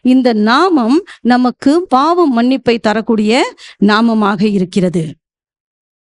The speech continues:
தேவன் இயேசு தாமே சொல்லியிருக்கிற, "என் நாமத்தினால் நீங்கள் எதை கேட்டாலும் உங்களுக்கு கொடுப்பேன்." அப்ப எல்லாவற்றையும் நாம் பெற்றுக்கொள்வதற்கு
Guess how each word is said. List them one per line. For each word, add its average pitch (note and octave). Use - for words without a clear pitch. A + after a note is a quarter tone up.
தேவன் B3+
இயேசு C4
தாமே B3
சொல்லியிருக்கிற, A#3+
"என் C4+
நாமத்தினால் C4
நீங்கள் G#3
எதை G#3
கேட்டாலும் B3+
உங்களுக்கு G#3
கொடுப்பேன்." F#3
அப்ப G3
எல்லாவற்றையும் C#4
நாம் A#3
பெற்றுக்கொள்வதற்கு A#3+